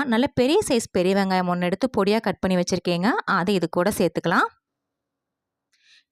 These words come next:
நீங்க விருப்பப்பட்டா நீல வாக்குலயும் கட் பண்ணி சேர்த்துக்கலாம். இந்த பெரிய வெங்காயத்து கூடயே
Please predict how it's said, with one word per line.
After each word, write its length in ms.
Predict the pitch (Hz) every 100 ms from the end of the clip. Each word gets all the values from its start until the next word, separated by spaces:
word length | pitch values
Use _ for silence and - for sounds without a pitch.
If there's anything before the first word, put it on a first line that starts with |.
| 240
நீங்க 160 | 226 226
விருப்பப்பட்டா 420 | 240 302 220 302 254
நீல 220 | 202 214
வாக்குலயும் 320 | 208 214 277 226
கட் 140 | -
பண்ணி 140 | 180 185
சேர்த்துக்கலாம். 480 | 180 202 202 185 381 - _ _ _ _ _ 226
இந்த 100 | 226
பெரிய 160 | 233 285
வெங்காயத்து 400 | 370 262 220 202 185
கூடயே 340 | 196 185 180